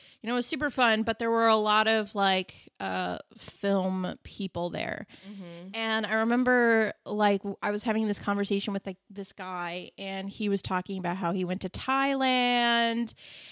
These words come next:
Speaker 1: and, like, he was literally wearing <laughs> the, like, um, he was literally wearing the, like,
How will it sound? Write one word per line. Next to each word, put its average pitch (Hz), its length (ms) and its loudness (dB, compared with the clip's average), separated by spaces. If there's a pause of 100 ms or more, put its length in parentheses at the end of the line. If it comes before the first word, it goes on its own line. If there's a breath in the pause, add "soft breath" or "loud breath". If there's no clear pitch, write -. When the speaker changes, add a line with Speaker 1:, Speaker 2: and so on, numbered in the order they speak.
(240 loud breath)
Speaker 1:
and, 214 100 -2
like, 202 140 -2
he 269 120 0
was 240 180 2
literally 240 360 0
wearing 202 800 -2
<laughs> - 20 -10
the, 285 960 -2
like, 196 520 -2 (160)
um, 185 640 -6 (1200)
he 226 160 -4
was 220 100 -6
literally 233 320 -4
wearing 196 460 -6
the, 180 100 -16
like, 170 400 -10